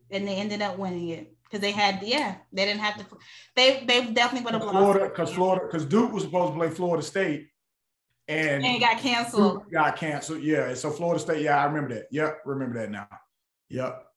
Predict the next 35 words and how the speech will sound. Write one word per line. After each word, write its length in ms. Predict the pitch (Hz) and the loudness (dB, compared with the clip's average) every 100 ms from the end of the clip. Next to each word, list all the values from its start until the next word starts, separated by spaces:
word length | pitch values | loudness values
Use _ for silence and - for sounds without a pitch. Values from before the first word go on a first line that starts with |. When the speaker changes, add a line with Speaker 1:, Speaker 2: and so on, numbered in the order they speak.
| _ _ _ - | _ _ _ -10
Speaker 2:
remember 280 | 233 - - | -8 -6 -8
that. 240 | 92 95 _ _ _ _ _ _ | -10 -14 _ _ _ _ _ _
That's 140 | - 110 | -14 -14
crazy. 400 | - 107 95 127 - _ | -10 -10 -12 -18 -20 _
Speaker 1:
Yeah, 300 | 190 185 170 170 | -8 -6 -4 -2
that 160 | 202 | -2
is. 420 | 202 190 165 - _ _ _ | -2 -2 -4 -12 _ _ _
Speaker 2:
I 60 | - | -6
Speaker 1:
Yeah. 180 | 165 165 | 0 0
Speaker 2:
don't 60 | 160 | 0
remember 180 | 156 | -4
who 80 | 151 | -2
we 120 | 147 | 0
lost 320 | 143 120 110 - | 0 -4 -6 -10
to. 220 | 101 98 _ _ _ _ _ _ _ _ | -12 -14 _ _ _ _ _ _ _ _
Speaker 1:
Florida 280 | - 233 208 | 0 2 2
State. 240 | - 202 196 | 0 -2 -2
Speaker 2:
Oh, 180 | 117 - _ _ _ _ - | -4 -8 _ _ _ _ -4
oh, 140 | 139 | -2
is 80 | 131 | 0
that 100 | 180 | 0
who 120 | 151 156 | 0 0
we 60 | |
lost 260 | 156 - 226 | 2 2 2
Speaker 1:
By 60 | 160 - _ _ | -6 -18 _ _
Speaker 2:
to? 80 | - | -8
Speaker 1:
sixty-nine 560 | - 277 277 254 233 | -2 0 2 2 4
and 80 | 202 | 2
sixty-six. 840 | 196 226 220 220 208 185 - - - _ - | -2 -8 -10 -8 -8 -8 -12 -20 -20 _ -6
Speaker 2:
Oh, 260 | 113 107 | -2 -2
okay. 180 | 104 98 - _ _ _ _ _ _ | -4 -10 -14 _ _ _ _ _ _
Yeah. 360 | - 135 175 175 - _ _ _ _ | -12 -8 -8 -8 -14 _ _ _ _
Speaker 1:
Yeah. 0 | |
Yeah. 500 | - 196 220 208 190 202 _ _ - | -6 -2 2 2 0 -6 _ _ -10
<laughs> 1200 | - - 719 640 508 - - 349 302 - - 349 | -6 -4 2 8 10 10 10 10 10 8 8 6